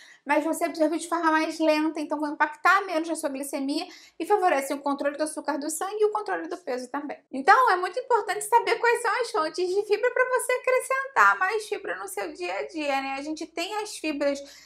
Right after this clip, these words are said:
naturalmente presentes em muitos alimentos, principalmente e basicamente, os alimentos de origem vegetal são ricos em fibra.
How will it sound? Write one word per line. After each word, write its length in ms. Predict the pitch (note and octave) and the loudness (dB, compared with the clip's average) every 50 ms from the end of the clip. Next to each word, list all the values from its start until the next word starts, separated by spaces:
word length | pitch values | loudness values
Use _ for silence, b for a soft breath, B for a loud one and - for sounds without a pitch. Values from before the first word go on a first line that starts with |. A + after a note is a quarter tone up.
| B B | B B
naturalmente 800 | - C4+ C#4+ - G#4 G#4 A4 G#4 G4 F#4 E4+ E4 D#4+ D#4 D#4 - | 2 4 6 6 6 6 6 6 6 6 6 4 2 -2 -4 -6
presentes 580 | - - D4+ D4 C#4 C#4 D4 D4+ D4+ - D#4 D4+ | -8 -6 -6 -4 -2 -2 -2 -4 -4 -4 -2 -2
em 120 | D#4 E4 | -2 -2
muitos 520 | F4 F4 D#4 D#4+ E4 F#4 A4 A#4 - G#4+ F#4 | 0 0 0 0 0 0 -2 -2 -2 -2 0
alimentos, 680 | D#4+ D4+ D4+ D#4 D4 C#4+ C#4+ D4 D4+ D#4 D#4 E4+ D#4+ b b b b b b b _ _ | 0 -2 -2 -2 -4 -2 -2 -2 -2 -2 -4 -6 -10 b b b b b b b _ _
principalmente 840 | - E4+ F4+ F4+ F4+ G#4+ - F#4 F4+ E4 D#4 D4 D4+ F4+ F4+ - G4+ F#4+ G4 - - B3+ A#3+ | -4 -2 -2 -2 -4 -2 2 2 2 4 2 0 0 -2 -4 -4 -6 -6 -6 -10 -14 -14 -12
e 180 | B3 A#3 A3+ | -12 -8 0
basicamente, 880 | A3+ A#3 A#3+ C4 B3+ B3+ - - B3 A3 G#3+ G3+ G#3 - - - - - | 4 4 4 4 2 -2 -2 -2 -2 -2 -2 -6 -10 -14 -16 -14 -10 -6
os 180 | D4+ D4 C4+ | -6 -2 0
alimentos 540 | D4+ D4+ D#4 D#4+ D#4 D4 C#4+ D#4 D#4+ E4 E4 | 2 2 2 0 -2 -2 -2 -2 -2 -2 -2
de 140 | D#4+ D#4 D#4 | 0 0 0
origem 400 | D#4 D4+ D4+ D4 D4+ D#4 D4+ D4 | 0 0 -2 -2 0 0 0 0
vegetal 680 | D4+ D#4 D#4 D4+ E4 F4 F4 F4 E4+ D#4 E4 G4+ A#4 | 0 -2 -2 -2 -2 -4 0 2 4 4 4 2 0
são 220 | A4 - G#4 F4 E4 | -2 -2 -4 -4 -2
ricos 400 | D#4 E4 D#4+ D#4+ - F4 E4 F4+ | -2 -4 -4 -4 -6 -6 -6 -8
em 120 | F#4 G4+ G#4 | -10 -10 -12
fibra. 440 | - - F#4 E4+ D4 C#4 C4+ C#4 | -8 -4 -4 -2 -2 -2 -2 -4